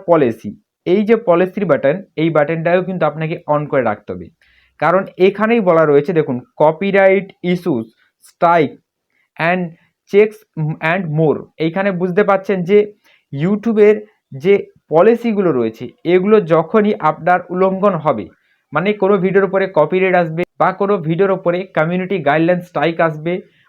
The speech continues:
বা অন্য কোনো ধরনের ভিডিওর উপরে ইস্যুস এলে এইখানে কিন্তু পলিসির বাটন on থাকলে ওইটা আপনার নোটিফিকেশন হিসেবে চলে আসবে। তাই পলিসির বাটন আপনারা আগে on করে রাখবেন। এরপরে রয়েছে বন্ধুরা আর্ন যে সেকশন, YouTube-এর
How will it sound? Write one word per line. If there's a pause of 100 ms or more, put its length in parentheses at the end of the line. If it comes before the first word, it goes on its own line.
বা (220)
অন্য (280)
কোনো (100)
ধরনের (120)
ভিডিওর
উপরে (240)
ইস্যুস
এলে (500)
এইখানে
কিন্তু (140)
পলিসির
বাটন (220)
on (120)
থাকলে (140)
ওইটা
আপনার (140)
নোটিফিকেশন
হিসেবে (100)
চলে
আসবে। (460)
তাই (140)
পলিসির
বাটন (140)
আপনারা (200)
আগে (100)
on
করে
রাখবেন। (680)
এরপরে
রয়েছে
বন্ধুরা (280)
আর্ন
যে
সেকশন, (540)
YouTube-এর